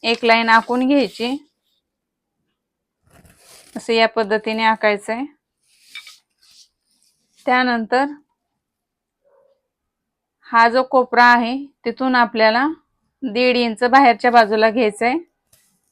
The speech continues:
ते बॅकच्या मुंड्यासाठी आणि फ्रंटच्या मुंड्यासाठी एक इंच घ्यायचंय आणि आपल्या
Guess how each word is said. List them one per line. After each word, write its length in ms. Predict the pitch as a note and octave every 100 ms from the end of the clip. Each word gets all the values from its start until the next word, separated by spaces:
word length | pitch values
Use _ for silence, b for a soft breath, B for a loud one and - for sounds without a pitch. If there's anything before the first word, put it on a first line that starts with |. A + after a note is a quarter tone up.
| _ _ _ _ _ _ _
ते 60 | A3
बॅकच्या 440 | G#3 A#3+ A#3 B3
मुंड्यासाठी 640 | A#3+ A#3+ A#3 A#3 A#3 A3 A#3+
आणि 220 | A#3 A3+ A#3+
फ्रंटच्या 420 | B3+ B3 A#3+ A#3+ B3
मुंड्यासाठी 680 | B3 A3+ A#3 B3 A3+ G#3+ C4+ E4+ _ _ _ _ _ _ _
एक 260 | A3+ B3+ B3
इंच 220 | A#3+ A#3
घ्यायचंय 520 | B3 C4 G#3+ A3 B3 D4 - _ _ _ _ _ _ _ _ _ _ _ _ _ _ _ _ - _ C5 B4+ C5+ - - _ _ _ -
आणि 120 | A3
आपल्या 340 | A3 A3 A#3